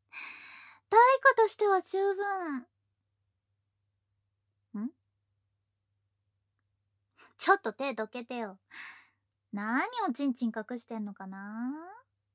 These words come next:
<laughs> いや、隠れてないんだけどね。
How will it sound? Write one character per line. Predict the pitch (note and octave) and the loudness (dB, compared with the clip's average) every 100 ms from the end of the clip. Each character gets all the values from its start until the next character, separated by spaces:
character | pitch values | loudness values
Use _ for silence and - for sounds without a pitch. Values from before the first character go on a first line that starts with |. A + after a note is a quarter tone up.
| _ _ _ _ _ _ _ _ | _ _ _ _ _ _ _ _
<laughs> | - _ _ _ _ | -20 _ _ _ _
い | B3+ | -8
や、 | G3 G#3 _ _ _ - - - - _ _ _ | -8 -14 _ _ _ -16 -14 -14 -18 _ _ _
隠 | D#4 A#3+ - E4+ | 0 0 0 0
れ | B3+ | 0
て | G#3+ | -4
な | G3 A#3+ C4+ | -4 0 0
い | B3 | 0
ん | G3 | -2
だ | F#3+ | -6
け | - F#3 | -16 -16
ど | G3 | -12
ね。 | G3 A3+ | -8 -8